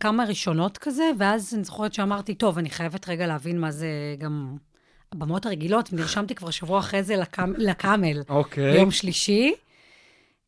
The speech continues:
Speaker 1: אמ, ושם היה לי נורא, נורא כיף. אני זוכרת שזיידל בזמנו, רא-,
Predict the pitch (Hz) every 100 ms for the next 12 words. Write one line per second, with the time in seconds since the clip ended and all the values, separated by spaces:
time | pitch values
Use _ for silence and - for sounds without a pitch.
0 | - 202 185 180 175 175 175 175 170 175
1 | 180 190 170 - 240 226 233 214 190 190
2 | 208 190 180 - 202 220 - - 185 170
3 | 185 202 - 185 151 180 190 190 170 160
4 | 180 185 190 185 175